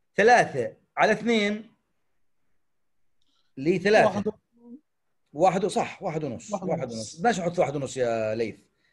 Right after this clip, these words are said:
Speaker 1: حط
Speaker 2: ثلاثة
Speaker 1: ثلاثة على،
Speaker 2: على اثنين.
Speaker 1: ثلاثة على اثنين. ضرب.
Speaker 2: اثنين قوة.
Speaker 1: اثنين قوة إن. أوكي، شو بعديها؟
Speaker 2: ماينس ثلاثة.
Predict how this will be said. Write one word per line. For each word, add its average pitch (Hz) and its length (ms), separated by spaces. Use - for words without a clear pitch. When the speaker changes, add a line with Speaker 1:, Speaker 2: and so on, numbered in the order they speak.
Speaker 1:
حط 170 140
Speaker 2:
ثلاثة 240 200
Speaker 1:
ثلاثة 220 100
على، 214 60
Speaker 2:
على 202 100
اثنين. 165 360
Speaker 1:
ثلاثة 170 260
على 170 100
اثنين. 156 440
ضرب. 151 360
Speaker 2:
اثنين 208 240
قوة. 185 680
Speaker 1:
اثنين 151 260
قوة 139 380
إن. 226 220
أوكي، - 280
شو 175 100
بعديها؟ 156 580
Speaker 2:
ماينس 220 360
ثلاثة. 190 340